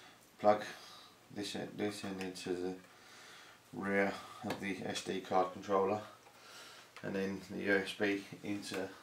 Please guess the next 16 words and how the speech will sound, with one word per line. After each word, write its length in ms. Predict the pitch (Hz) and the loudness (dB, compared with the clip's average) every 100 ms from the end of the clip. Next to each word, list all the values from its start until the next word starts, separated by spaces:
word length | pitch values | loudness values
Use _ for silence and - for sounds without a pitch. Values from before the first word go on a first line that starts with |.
| - - - - - - - - | -20 -16 -14 -14 -18 -16 -14 -2
the 60 | |
laptop. 580 | 104 - - 101 - - - - - - - - - - - - - - - - - - - - - | 4 4 6 6 6 2 -14 -16 -18 -18 -20 -20 -20 -20 -20 -20 -20 -20 -20 -20 -20 -20 -20 -20 -8
The 120 | 117 | -4
lights 220 | 120 120 | -2 0
go 220 | - 117 110 | 8 10 10
out, 320 | 110 - - - - - - - - - - - - - - - - - - - | 8 0 -6 -18 -20 -20 -20 -20 -20 -20 -20 -20 -20 -20 -20 -20 -20 -20 -18 -4
telling 320 | 101 101 98 | -4 -2 -2
me 140 | 98 | 0
now 300 | 98 92 90 | 2 2 2
that 120 | 92 90 | 0 0
the 260 | 95 90 - - - - | 0 -2 -6 -20 -20 -14
computer 600 | - - 110 98 95 87 87 - - | -8 2 4 4 4 2 2 -10 -8
is 200 | 90 95 | -6 -2
now 180 | 90 90 | 0 0
in 100 | 87 | -2
control 580 | 87 85 85 85 85 | -4 0 2 2 0